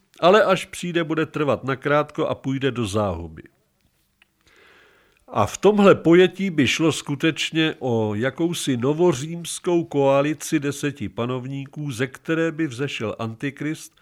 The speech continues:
a vládl by posledních tři a půl roku. Slova o tom, že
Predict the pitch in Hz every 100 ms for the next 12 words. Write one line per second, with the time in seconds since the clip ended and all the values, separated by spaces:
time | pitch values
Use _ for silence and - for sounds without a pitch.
0 | - - _ - 104 104 131 147 156 151
1 | 147 147 143 _ 147 - 156 151 143 139
2 | - - 120 110 123 110 95 - 87 -
3 | _ _ _ _ _ _ _ _ _ _
4 | _ _ _ _ _ _ _ - - 190
5 | 196 175 - 190 185 156 175 165